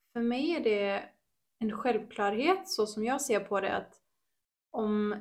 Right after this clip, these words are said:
jag har varit med om någonting, till exempel i det här livet när jag var liten,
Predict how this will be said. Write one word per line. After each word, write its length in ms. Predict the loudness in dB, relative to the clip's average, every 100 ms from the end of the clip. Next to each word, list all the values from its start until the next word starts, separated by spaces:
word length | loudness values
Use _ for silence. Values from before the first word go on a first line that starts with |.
| -10
jag 200 | 0 4
har 140 | 4 2
varit 180 | 2 2
med 180 | 4
om 120 | 2 0
någonting, 520 | -2 -4 -4 -2 -4
till 100 | -6
exempel 380 | -2 -4 0 2
i 40 |
det 80 | 2
här 220 | -2 -2
livet 380 | -2 0 -2 -2
när 60 | -4
jag 80 | -4
var 100 | -4
liten, 540 | -6 -6 -4 -4